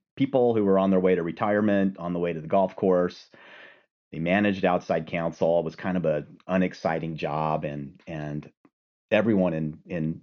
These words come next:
my law school class, we were all shooting for big law, big law f-, firm offers. Over time,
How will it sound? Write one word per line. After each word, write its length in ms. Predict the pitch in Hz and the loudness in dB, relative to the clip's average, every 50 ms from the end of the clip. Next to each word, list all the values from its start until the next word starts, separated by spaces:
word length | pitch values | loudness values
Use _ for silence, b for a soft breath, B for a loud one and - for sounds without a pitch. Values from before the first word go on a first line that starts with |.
| _ | _
my 340 | 90 90 90 92 120 147 127 95 | -2 0 0 2 2 2 0 0
law 280 | 85 90 85 80 - | 0 0 -2 -2 -2
school 260 | - - - 76 78 | -6 -6 -6 -6 -6
class, 480 | - - - 78 78 78 78 76 - - - - - 82 | -6 -6 -6 -4 -4 -4 -4 -6 -8 -12 -16 -16 -8 -2
we 140 | 90 92 | 0 2
were 160 | 92 90 87 90 | 2 4 4 4
all 140 | 87 85 | 2 2
shooting 460 | - - - 92 85 82 82 80 78 - _ | -2 -2 -2 -2 -2 -2 -4 -6 -8 -4 _
for 120 | 107 92 | -2 0
big 200 | 78 90 82 80 | 0 0 -2 0
law, 380 | 90 85 82 80 71 69 69 - | 0 0 0 0 -2 -4 -8 -6
big 180 | - 82 78 82 | -6 -6 -4 -2
law 200 | 78 78 76 76 | -2 -2 -2 -4
f-, 420 | - - _ _ _ _ _ - | -6 -10 _ _ _ _ _ -4
firm 200 | - 92 82 82 | -2 0 0 2
offers. 460 | 80 80 80 80 - 73 - - - B B B B B B B B B B B B B B _ _ _ _ _ _ _ _ - | 0 0 -2 -2 -4 -6 -6 -8 -12 B B B B B B B B B B B B B B _ _ _ _ _ _ _ _ 0
Over 280 | 131 139 135 113 110 | 2 2 2 2 -2
time, 920 | 98 - - - 185 190 220 220 - 98 92 87 85 85 90 92 98 - | -4 -4 -4 0 0 2 2 2 2 0 0 0 -2 -2 -2 -4 -4 -8